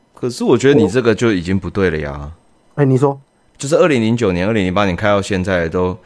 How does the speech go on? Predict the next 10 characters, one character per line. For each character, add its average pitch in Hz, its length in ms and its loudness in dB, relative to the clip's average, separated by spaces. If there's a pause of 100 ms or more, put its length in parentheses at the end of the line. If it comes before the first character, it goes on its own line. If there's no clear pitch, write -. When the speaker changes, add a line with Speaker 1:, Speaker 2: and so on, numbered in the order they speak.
(200)
Speaker 1:
你 98 100 -6
所 95 140 -2
谓 98 120 2
的 95 140 2
成 80 340 -6
功 80 280 -6 (680)
是 82 760 -6 (240)
全 95 200 -2
职？ 110 300 -2 (1300)
Speaker 2:
呃， 151 400 4